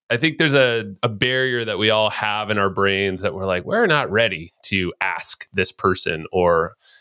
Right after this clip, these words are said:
you know, "My website's not good enough," or whatever it is that might be holding us back mentally. And finally, there was, like, something flipped one day. It's like, "I'm just gonna start asking, and I'm gonna ask my friends. I'm gonna figure out who's connected to who and,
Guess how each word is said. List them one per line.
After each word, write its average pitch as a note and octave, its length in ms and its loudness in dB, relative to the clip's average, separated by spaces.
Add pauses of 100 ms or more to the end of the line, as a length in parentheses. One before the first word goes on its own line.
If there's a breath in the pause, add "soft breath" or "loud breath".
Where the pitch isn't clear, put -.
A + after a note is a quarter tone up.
(140 loud breath)
you F#2+ 80 0
know, E2+ 180 0
"My A2+ 100 2
website's D3+ 600 -2
not F#2+ 300 -2
good G#2 220 0
enough," G2 480 -2
or A#2+ 140 2
whatever C#3 440 0
it A2+ 80 -6
is G2 300 -4
that G#2 220 2
might G#2+ 220 0
be G2 220 0
holding G#2 340 2
us F#2+ 120 0
back F#2+ 320 0
mentally. F#2+ 520 2
And F2+ 300 -2 (540)
finally, B2 540 -4
there A2 160 -4
was, A2 140 0
like, A2 160 2
something B2+ 440 0
flipped - 400 0
one A2 240 0
day. G#2 200 2
It's G2+ 160 -6
like, G2 180 2
"I'm D#3+ 160 0
just - 140 -8
gonna G2+ 140 -2
start A2 300 0
asking, F2+ 460 -6 (360 loud breath)
and G#2 100 -2
I'm E3 140 -2
gonna A2 220 -4
ask A#2+ 300 -6
my A#2 200 2
friends. F#2+ 440 -2
I'm A#2+ 160 2
gonna B2 180 -2
figure A2+ 280 0
out G#2+ 160 0
who's D3+ 200 2
connected B2+ 400 0
to B2+ 60 -4
who D3+ 300 0
and, G2 240 -4